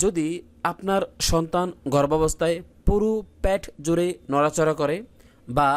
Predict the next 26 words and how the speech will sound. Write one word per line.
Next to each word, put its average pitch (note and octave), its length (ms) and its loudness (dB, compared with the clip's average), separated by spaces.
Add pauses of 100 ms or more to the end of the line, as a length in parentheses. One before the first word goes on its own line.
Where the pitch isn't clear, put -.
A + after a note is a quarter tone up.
(140)
আপনি F#3 220 -2 (280)
নড়াচড়া D#3+ 440 0 (400)
বাম D3 300 0 (120)
দিকে E3 220 -2 (280)
বেশি D#3 300 -4 (220)
অনুভব D3+ 260 2 (120)
করেন, D#3+ 200 0 (600)
এমনকি F#3+ 440 0 (200)
তার D#3 200 2 (220)
ওজন F#3 240 0 (220)
হালকা D3 340 -2
মনে E3 260 2
হয়, F3 160 -2 (600)
তাহলে D#3+ 300 2 (260)
ধারণা D3+ 280 0
করতে - 300 -2
পারেন C3 220 0 (420)
আপনার D3+ 300 0 (100)
গর্ভে B2+ 240 2 (360)
ছেলে F3 340 2
সন্তান B2 300 -4
রয়েছে। - 240 -8 (720)
অর্থাৎ D#3+ 300 -2 (260)
আপনার F3 280 -4 (320)
গর্ভের D3+ 300 2
বাচ্চা C#3+ 300 -2